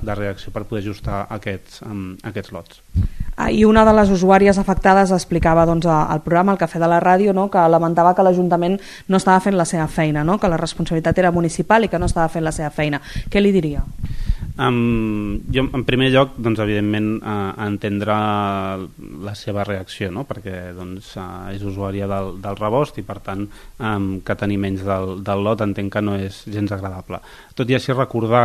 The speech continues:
Speaker 1: que els lots del rebost mai garanteixen el cent per cent de l'alimentació, és a dir, sempre és, em, un complement, eh, i, per tant, doncs, eh, de fet, qualsevol persona, sigui aquest lot o sigui els lots que donàvem habitualment,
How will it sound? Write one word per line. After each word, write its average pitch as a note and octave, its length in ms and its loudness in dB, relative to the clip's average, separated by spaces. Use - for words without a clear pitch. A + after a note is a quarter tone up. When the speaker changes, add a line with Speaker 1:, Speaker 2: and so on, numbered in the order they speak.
Speaker 1:
que A2+ 80 -2
els G2+ 160 -2
lots A2 240 -2
del A2 80 0
rebost A2+ 480 0
mai A2 240 -2
garanteixen G2+ 540 -4
el G#2 100 -6
cent G2 160 -4
per G#2+ 140 -6
cent G#2 100 -4
de G#2 120 -2
l'alimentació, G2+ 680 -4
és G2 80 -6
a F#2+ 80 -6
dir, F2+ 80 -12
sempre G#2 400 -6
és, G#2 160 -6
em, G#2 320 -4
un G2+ 160 -2
complement, G#2 560 -2
eh, G2+ 520 -2
i, G#2+ 80 -6
per G2+ 140 -4
tant, G2+ 200 -4
doncs, G#2+ 400 -4
eh, G2+ 200 -10
de F#2+ 120 -10
fet, G2+ 120 -8
qualsevol G2+ 400 -4
persona, G2+ 360 -6
sigui A2 260 -4
aquest G2+ 220 -6
lot A2 240 0
o G2 80 -6
sigui G2 200 -8
els G2 200 -6
lots G2+ 200 -6
que G#2+ 80 -6
donàvem G2 320 -4
habitualment, G2+ 560 -4